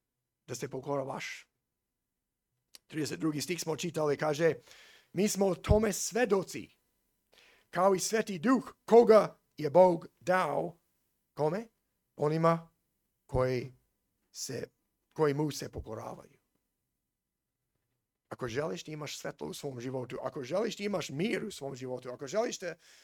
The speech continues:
dođe na neke promene u svom životu, pokoravaj se Bogu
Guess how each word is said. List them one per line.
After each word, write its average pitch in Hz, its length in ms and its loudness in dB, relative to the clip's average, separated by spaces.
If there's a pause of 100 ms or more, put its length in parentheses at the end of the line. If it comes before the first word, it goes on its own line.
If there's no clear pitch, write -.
(160)
dođe 196 360 0
na 180 100 -4
neke 170 280 -8
promene 190 580 2
u 151 180 -8
svom 190 320 -6
životu, 165 540 -4 (1500)
pokoravaj 147 560 -10
se 151 280 -10
Bogu 143 520 -10